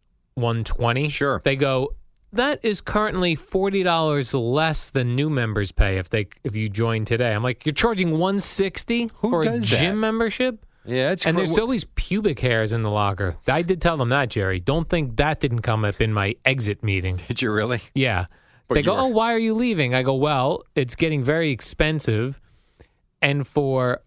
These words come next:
Speaker 1: one twenty a month, I shouldn't have to check nine, nineteen different lockers before I find one without a pubic hair in it."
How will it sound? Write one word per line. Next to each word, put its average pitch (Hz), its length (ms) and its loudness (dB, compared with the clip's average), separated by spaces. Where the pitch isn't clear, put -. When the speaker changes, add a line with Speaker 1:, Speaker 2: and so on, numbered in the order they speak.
Speaker 1:
one 151 360 0
twenty 151 380 0
a 123 60 0
month, 135 460 0
I 123 100 4
shouldn't 151 300 0
have 135 220 0
to 127 100 0
check - 420 0
nine, 131 540 0
nineteen 151 480 0
different 139 320 0
lockers 131 460 0
before 117 280 0
I 117 60 2
find 123 320 0
one 117 120 0
without 113 240 0
a 101 40 -2
pubic 147 640 -4
hair 98 300 0
in 92 100 -2
it." 98 140 -8